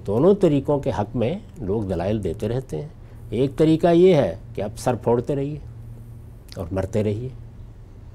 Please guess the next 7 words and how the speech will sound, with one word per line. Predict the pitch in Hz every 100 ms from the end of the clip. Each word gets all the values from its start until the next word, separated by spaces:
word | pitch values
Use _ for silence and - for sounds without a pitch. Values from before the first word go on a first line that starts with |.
| - - - -
यही | 98 101 147
तरीका | 131 127 120 117
हमने | 113 110
कश्मीर | 104 - 120 123
में | 135
इख्तियार | 120 - 113 117
किया, | 120 117